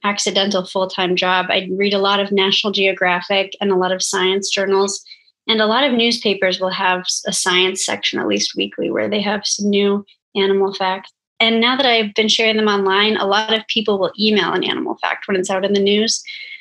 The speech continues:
This year, there's a bird called the white bellbird. It's a white bird with sort of an interesting beak. And this year, it was discovered that it has the loudest call of any bird.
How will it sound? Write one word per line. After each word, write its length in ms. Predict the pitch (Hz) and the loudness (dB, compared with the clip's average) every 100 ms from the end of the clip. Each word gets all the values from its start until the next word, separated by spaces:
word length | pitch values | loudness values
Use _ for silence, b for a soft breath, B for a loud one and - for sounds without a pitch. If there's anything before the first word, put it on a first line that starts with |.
| B - 208 | B -8 -2
This 240 | 254 - | 0 2
year, 260 | 254 233 220 | 4 4 4
there's 180 | 214 214 | 2 2
a 60 | |
bird 340 | 208 202 208 208 | 2 2 0 0
called 240 | 208 202 | -2 0
the 100 | 190 | 0
white 420 | 180 175 196 208 | 0 0 0 0
bellbird. 640 | 175 180 208 233 294 320 320 _ - | 0 2 2 2 2 0 -4 _ -8
It's 180 | 214 220 | -4 -2
a 60 | |
white 260 | 202 226 226 | 0 0 0
bird 180 | 214 208 | 0 2
with 120 | 190 | 0
sort 180 | - 196 | 0 -2
of 80 | 190 | 0
an 80 | |
interesting 560 | 185 190 190 - 185 185 | -2 -2 -2 -2 -2 -4
beak. 240 | 190 196 - B B - | -4 -8 -10 B B -2
And 120 | 208 | 2
this 220 | 247 254 254 | 2 2 4
year, 260 | 240 233 | 4 4
it 60 | 226 | 4
was 140 | 214 | 2
discovered 520 | 214 208 - 202 208 | 0 -2 -2 0 2
that 100 | 202 | 2
it 60 | 185 | 0
has 180 | 196 190 | -2 0
the 80 | 185 | 0
loudest 520 | 180 180 196 190 - | 2 2 0 -2 -4
call 320 | - 196 185 | 0 2 2
of 80 | 175 | 0
any 260 | 190 190 175 | 0 0 0
bird. 440 | 185 180 - 214 | 0 2 2 -2